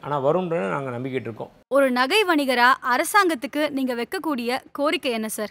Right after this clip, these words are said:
Speaker 1: அரசாங்கம் என்ன பண்ணணும்னா, அரசாங்கம், இந்த அரசாங்கம் எங்களுக்கு வந்து நல்ல விஷயங்கள் தான் பண்ணியிருக்காங்க. அதாவது வந்து ரெண்டு விஷயம். முதல்ல, அஹ், நம்ம என்ன வேணும்ன்றத சொல்றதை விட என்ன அடைஞ்சிட்டோம் அப்படின்றத பார்க்கணும். அந்த மாதிரி அடைஞ்சிட்டோன்றதை வந்து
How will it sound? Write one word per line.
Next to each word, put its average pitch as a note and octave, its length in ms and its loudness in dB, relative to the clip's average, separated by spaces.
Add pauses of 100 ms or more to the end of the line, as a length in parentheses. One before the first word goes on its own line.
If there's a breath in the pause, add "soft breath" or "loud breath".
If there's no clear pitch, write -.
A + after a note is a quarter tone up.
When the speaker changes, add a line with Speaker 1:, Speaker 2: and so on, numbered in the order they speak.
(200)
Speaker 1:
அரசாங்கம் F#3 560 0
என்ன E3+ 180 0
பண்ணணும்னா, D#3+ 240 0
அரசாங்கம், F3 460 2
இந்த D#3+ 180 2
அரசாங்கம் F#3 400 2
எங்களுக்கு D3+ 300 0
வந்து D3+ 160 -2
நல்ல D#3 220 2
விஷயங்கள் D3 420 -2
தான் C3 120 -4
பண்ணியிருக்காங்க. B2+ 300 -2
அதாவது C3+ 260 0
வந்து E3+ 260 -2
ரெண்டு D3+ 220 -4
விஷயம். D3 380 -6
முதல்ல, D#3+ 240 2 (340 loud breath)
அஹ், B2 320 6
நம்ம B2 280 0
என்ன D#3+ 260 4
வேணும்ன்றத F#3+ 500 4
சொல்றதை D#3+ 180 2
விட E3+ 260 6
என்ன E3 340 6
அடைஞ்சிட்டோம் G3 440 4
அப்படின்றத D#3 340 2
பார்க்கணும். C3 400 0 (320 loud breath)
அந்த D#3+ 220 2
மாதிரி F#3+ 200 6
அடைஞ்சிட்டோன்றதை F3+ 640 4
வந்து E3 400 0